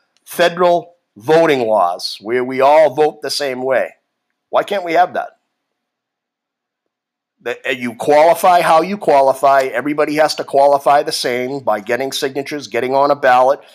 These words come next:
and you're all voted the same, in the same way. Why can't we do that? Why is that so difficult?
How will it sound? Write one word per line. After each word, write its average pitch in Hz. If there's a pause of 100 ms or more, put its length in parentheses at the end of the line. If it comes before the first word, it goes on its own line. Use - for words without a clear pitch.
(160)
and 131
you're 131
all 151
voted 151
the 135
same, 147 (120)
in 165
the 151
same 143
way. 117 (100)
Why 127
can't 170
we 156
do 170
that? 98 (160)
Why 156
is 165
that 170
so 165
difficult? 120